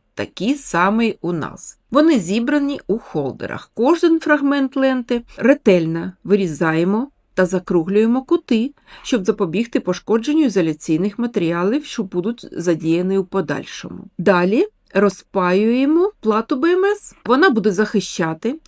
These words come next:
керувати і балансувати елементи між собою. Це досить довгий та складний процес. Ну, його ми покажемо у окремому відео. Плату Б М С ми беремо на тринадцять С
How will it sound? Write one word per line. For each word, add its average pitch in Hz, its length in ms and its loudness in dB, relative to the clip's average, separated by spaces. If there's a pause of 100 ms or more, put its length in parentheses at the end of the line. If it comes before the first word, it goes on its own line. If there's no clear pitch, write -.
керувати 226 760 2 (300)
і 320 80 4
балансувати 269 760 2
елементи 196 560 0
між 185 280 -2
собою. 147 420 -8 (200)
Це 262 140 0
досить 208 380 2
довгий 180 400 2
та 196 140 -2
складний 175 400 -2
процес. 156 760 -4 (460)
Ну, 339 260 2
його 226 380 4
ми 302 100 4
покажемо 226 720 2
у 233 120 4
окремому 165 600 0
відео. 156 480 -6 (380)
Плату 277 280 4
Б 190 180 4
М 180 120 2
С 165 180 -2
ми 185 120 2
беремо 165 540 0
на 185 280 -2 (100)
тринадцять 196 800 2 (100)
С 165 440 -2